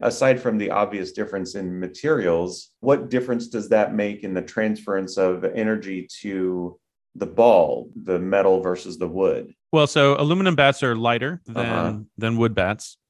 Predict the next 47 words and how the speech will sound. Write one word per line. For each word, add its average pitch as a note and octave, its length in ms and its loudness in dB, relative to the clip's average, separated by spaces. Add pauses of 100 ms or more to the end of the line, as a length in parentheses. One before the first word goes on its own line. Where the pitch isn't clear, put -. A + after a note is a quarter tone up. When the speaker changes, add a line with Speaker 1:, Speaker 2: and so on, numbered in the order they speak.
(120)
Speaker 2:
They're C#3 360 6 (160)
more D3 220 4
forgiving D3 580 -2
in C#3 80 -4
the B2+ 40 -4
sense B2 280 -8
that A2+ 160 -4
they A#2 80 2
won't A#2 240 -2
break A#2 360 -2
if - 140 -12
you A2 200 0
hit G#2 200 -6
them G#2 180 -6
wrong. F#2+ 320 -4 (160)
Speaker 1:
Okay. F2+ 320 -6 (200)
Speaker 2:
But C#3+ 160 2
other F#3+ 240 2
than C#3+ 160 -2
that, C3 280 2
I A#2+ 120 -4
mean, A#2 480 -4
my C3+ 200 2
understanding C#3+ 540 0
is G#2+ 140 -4
that G#2+ 260 -2
it's - 340 -8
not B2 200 2
much A#2+ 180 0
of A2+ 80 0
a G#2 60 -2
difference. F#2+ 340 -4
Speaker 1:
Hmm. E2+ 220 -2 (100)
Speaker 2:
That A2+ 320 4
college, C#3+ 400 4
they B2 220 0
care C3 180 -4
about A#2 220 -2
this G#2+ 160 -8
a G#2 40 -6
lot. G2 300 -4
They A#2 60 2
don't A#2 100 4
wanna A#2 220 2
give A2 240 0
everybody A2+ 340 -2
a, G#2 160 -2